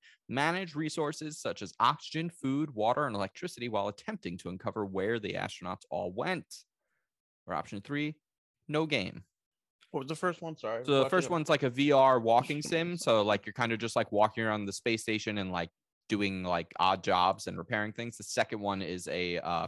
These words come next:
Speaker 1: first-person survival game. And actually, the third one is nothing.
Speaker 2: Yeah. It's not A.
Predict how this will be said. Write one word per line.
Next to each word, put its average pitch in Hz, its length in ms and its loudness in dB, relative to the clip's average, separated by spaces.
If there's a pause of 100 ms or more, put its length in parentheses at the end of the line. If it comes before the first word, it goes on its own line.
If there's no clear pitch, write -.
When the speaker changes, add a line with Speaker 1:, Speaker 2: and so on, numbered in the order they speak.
Speaker 1:
first-person 92 460 -8
survival 92 420 -2
game. - 280 -12 (720)
And 101 80 2
actually, 90 300 -2
the 90 60 -8
third 92 260 -4
one 87 160 -6
is 85 180 -12 (220)
nothing. 98 280 -6 (440)
Speaker 2:
Yeah. 104 340 0 (800)
It's - 100 -16
not 147 220 6
A. - 220 4